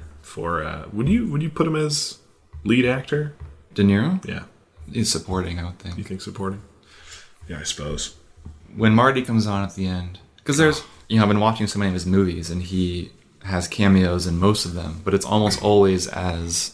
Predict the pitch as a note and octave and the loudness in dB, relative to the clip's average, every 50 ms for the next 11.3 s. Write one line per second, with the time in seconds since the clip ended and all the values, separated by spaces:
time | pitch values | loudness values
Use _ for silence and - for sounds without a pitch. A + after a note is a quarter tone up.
0 | - _ - - - - A#2 A2 A2+ A2 A2+ - - - G2+ G2+ G2 F#2 - - | -12 _ -2 0 2 4 4 4 4 4 2 2 2 2 4 4 4 2 0 -2
1 | - E2+ E2 D#2+ D#2+ - - - G2 F#2 F#2+ G2+ G#2 G#2+ G#2+ G#2 G#2+ G#2 G#2 G#2 | -8 -6 -6 -6 -6 -10 -12 -8 -4 -2 0 2 2 4 4 4 4 2 0 0
2 | G#2+ G2+ G2+ - - G2 G2+ F#2 G2 F#2+ F2+ D#2+ E2+ F2+ - - - - G2 F#2+ | -2 -4 -8 -8 -4 -2 0 2 2 2 2 2 0 -2 -2 -4 -4 -2 0 0
3 | F#2+ F#2+ F#2 F#2 F#2 G#2+ G#2 - F2+ F2 F2+ F#2 F#2 F2+ F2+ E2 E2 - F#2 F#2 | 0 -2 -2 -4 -4 -4 -4 -4 -4 -2 0 -2 0 -2 -2 -4 -4 -2 -2 -2
4 | - - G#2+ - - _ - A2 A2+ A2+ A2 G#2+ G2 - - G2 - - F#2+ F#2+ | -2 -4 -8 -10 -8 _ 0 0 0 2 0 -4 -4 -4 -6 -8 -6 -2 2 4
5 | G2 G2 F#2 - - - - - - - - F#2 E2+ - - - _ _ _ _ | 4 4 4 0 -8 -8 -8 -8 -8 -8 -8 -10 -12 -12 -12 -20 _ _ _ _
6 | _ _ _ _ _ - A2 G#2+ A#2+ A#2 A#2 A#2+ A#2 A2+ A2+ A#2 G#2+ G#2 G#2 G2+ | _ _ _ _ _ -8 -2 -2 -2 2 4 4 4 4 4 4 4 4 2 2
7 | - G2 G2 F2+ F#2 F2+ F2 F2+ E2+ F#2+ F#2 F2+ E2+ F2+ F2+ F2 E2+ F2 E2+ D#2+ | 0 -2 -2 -2 -2 -4 -6 -4 -2 -2 -2 -2 0 -2 -2 -2 -2 -2 -4 -6
8 | - - - - _ _ _ _ _ _ - - F#2 F2+ F2+ F#2 F#2+ G2 G2 F#2+ | -8 -10 -16 -20 _ _ _ _ _ _ -8 -4 -4 0 2 4 6 6 6 6
9 | F#2 F2+ F2 - E2+ - - - F2+ F#2 F#2 - G2+ F#2 F2+ F2+ F2 F2+ F2+ E2+ | 4 2 0 -4 -6 -6 -4 -4 -4 -4 -4 -2 -2 -2 -2 -2 -2 -2 -2 0
10 | E2 E2 E2 E2 - F#2+ F#2 F2+ - E2+ E2 - - F#2+ F#2 F#2 - A2+ - - | -2 -2 -4 -4 -2 -4 -4 -4 -4 -8 -8 -4 -4 -4 -2 0 0 -2 -2 0
11 | - - - - - - | -2 -2 -2 -2 -4 -6